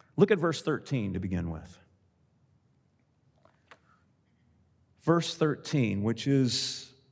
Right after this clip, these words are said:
I would say, the, the keystone, the cornerstone of our teaching from this psalm this morning.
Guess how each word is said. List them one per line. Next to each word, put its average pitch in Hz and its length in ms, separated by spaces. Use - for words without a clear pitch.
I 131 100
would 127 180
say, 143 400
the, 117 220
the 107 140
keystone, 156 760
the 113 80
cornerstone 139 800
of 104 260
our 110 140
teaching 143 480
from 131 180
this 127 180
psalm 123 420
this 120 220
morning. 117 460